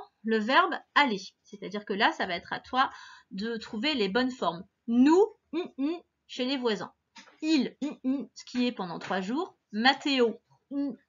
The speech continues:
chez le dentiste. Bon, tu m'as compris, il faut juste que tu conjugues le verbe aller. Allez, c'est parti justement. Euh, ne traîne pas, on a quand même beaucoup d'exercices aujourd'hui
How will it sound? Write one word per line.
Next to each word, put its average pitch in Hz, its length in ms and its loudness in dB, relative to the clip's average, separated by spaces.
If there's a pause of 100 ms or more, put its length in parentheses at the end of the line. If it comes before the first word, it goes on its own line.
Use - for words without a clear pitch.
chez - 160 -8
le 180 120 -8
dentiste. 190 540 -4 (380)
Bon, 170 120 -8
tu - 160 -8
m'as 185 120 -4
compris, 190 300 -6
il 208 140 -8
faut 202 160 -4
juste 233 180 -4
que - 80 -2
tu 202 160 -8
conjugues 202 320 0
le 185 100 0
verbe 180 180 0
aller. - 220 -6 (800)
Allez, 320 340 6
c'est - 360 4
parti 370 340 6
justement. 330 760 0
Euh, 247 280 -2
ne 415 180 2
traîne 330 240 -2
pas, 427 100 2 (140)
on 302 80 0
a 294 100 0
quand 339 120 0
même 403 220 2
beaucoup 494 300 2
d'exercices 381 460 0
aujourd'hui 277 300 2